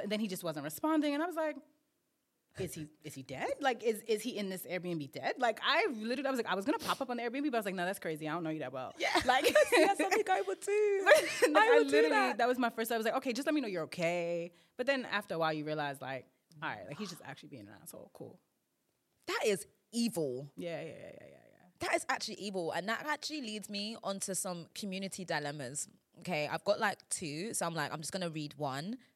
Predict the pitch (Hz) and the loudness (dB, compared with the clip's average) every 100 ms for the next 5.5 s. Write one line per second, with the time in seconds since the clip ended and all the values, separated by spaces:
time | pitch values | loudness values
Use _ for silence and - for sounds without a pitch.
0 | _ _ - 208 349 494 269 220 196 185 | _ _ -2 6 6 6 2 -2 0 2
1 | 202 202 226 247 208 - 208 180 - 185 | 0 0 0 2 2 4 4 4 2 0
2 | 208 175 165 147 160 117 78 - _ - | 2 4 2 -2 -4 -4 -8 -10 _ 4
3 | 240 - 277 233 196 180 170 196 170 - | 4 4 -2 2 2 2 0 -4 -6 -8
4 | 170 185 - - - 156 139 160 233 _ | -2 0 2 2 4 4 4 0 -4 _
5 | _ _ 180 175 165 | _ _ -6 0 -2